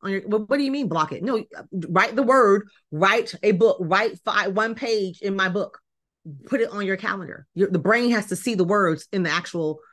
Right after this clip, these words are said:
device, in, in your actual, in your actual phone, right? It has to, it has to say that. 'Cause if not, you, you won't do it. If you wanna go to the gym, like example, I have on my phone, go to g-, go to the gym <laughs> and work out,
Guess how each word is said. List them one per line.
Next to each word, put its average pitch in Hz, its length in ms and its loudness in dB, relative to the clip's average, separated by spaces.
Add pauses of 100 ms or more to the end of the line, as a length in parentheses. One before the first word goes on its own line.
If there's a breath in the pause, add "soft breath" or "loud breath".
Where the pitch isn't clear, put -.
(100)
device, - 540 -2
in, 185 140 2
in 170 180 2
your 160 80 4
actual, 160 260 -2 (360)
in 185 120 0
your 180 80 4
actual 165 200 -2
phone, 147 420 -2
right? 170 300 0 (400 loud breath)
It 220 200 -6
has 233 180 -2
to, 202 40 -4
it 196 240 -8
has 233 120 -2
to 190 80 -8
say 233 260 2
that. 156 240 -6 (200)
'Cause 214 120 0
if 190 40 0
not, 254 300 4
you, 202 260 -2 (200)
you 214 80 -4
won't 175 160 -4
do 269 100 -4
it. - 140 -6 (180 loud breath)
If 185 80 0
you 240 80 4
wanna 220 160 4
go 202 140 2
to 208 100 -6
the 202 80 4
gym, 165 340 0
like 156 140 -2
example, 180 300 -2
I 196 60 -2
have 190 260 -2 (760)
on 202 80 2
my 185 140 4
phone, 180 420 -2 (380 soft breath)
go 214 240 6
to 233 240 0
g-, 190 200 -2
go 202 160 4
to 220 140 -2
the 233 80 2
gym 180 400 0 (140)
<laughs> - 1900 -6
and 226 160 2
work 233 220 2
out, 175 260 -2